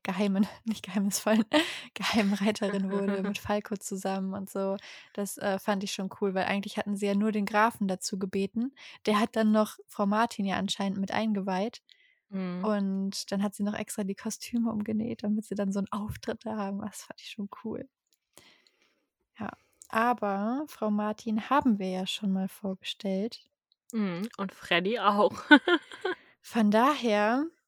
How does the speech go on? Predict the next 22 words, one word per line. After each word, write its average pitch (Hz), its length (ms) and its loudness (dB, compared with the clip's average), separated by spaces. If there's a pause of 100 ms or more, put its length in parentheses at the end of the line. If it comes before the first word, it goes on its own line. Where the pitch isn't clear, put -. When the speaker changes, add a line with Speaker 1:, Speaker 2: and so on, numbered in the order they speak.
(880)
Speaker 1:
können 247 200 4
wir 277 120 4
vielleicht 277 400 4
doch 254 140 8
einfach 220 380 2
noch 220 160 2
mal 220 180 2
ein 214 320 4
minimal 233 560 6
auf 214 120 0
den 208 160 2
Bonustrack 220 600 -2
eingehen, 214 440 -4
und 208 160 -4
zwar 208 520 -4 (640)
ein 208 160 0
paar 208 200 -6
Facts - 580 -6
zu 208 460 -2 (360)
Adalbert 226 680 0
von 240 260 -4
Falkenstein, 226 1000 -4